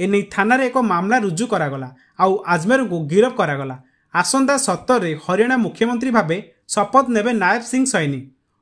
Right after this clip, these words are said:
ଅକ୍ଟୋବର ସତରରେ ପଞ୍ଚକୁଲାରେ ନୂଆ ସରକାର ଶପଥ ସମାରୋହ ଉତ୍ସବ ଆୟୋଜିତ ହେବ। ସକାଳ ଦଶଟାରେ ଶପଥ ଗ୍ରହଣ ଉତ୍ସବ ଆରମ୍ଭ ହେବ। ଏହି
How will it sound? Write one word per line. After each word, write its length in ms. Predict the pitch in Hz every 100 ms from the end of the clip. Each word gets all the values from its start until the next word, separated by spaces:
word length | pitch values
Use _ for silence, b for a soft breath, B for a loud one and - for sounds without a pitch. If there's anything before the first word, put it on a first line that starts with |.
| -
ଅକ୍ଟୋବର 400 | 180 180 226 254
ସତରରେ 560 | 247 175 233 247 202 196 b b _
ପଞ୍ଚକୁଲାରେ 680 | 214 202 269 262 254 247 262
ନୂଆ 240 | 214 214
ସରକାର 460 | 240 180 170 226 160 - b -
ଶପଥ 340 | - 202 262 269
ସମାରୋହ 400 | 202 196 226 240 180
ଉତ୍ସବ 260 | 165 214 240 160
ଆୟୋଜିତ 280 | 170 180 - 220
ହେବ। 140 | 151 131 117 _ _ _
ସକାଳ 340 | - 214 220 285
ଦଶଟାରେ 480 | 226 190 - 240 196 226 B B
ଶପଥ 380 | - 220 214 277 220
ଗ୍ରହଣ 220 | 196 208 247
ଉତ୍ସବ 280 | 202 - 233 208
ଆରମ୍ଭ 200 | 160 208
ହେବ। 180 | 208 156 139 - _ -
ଏହି 140 | 180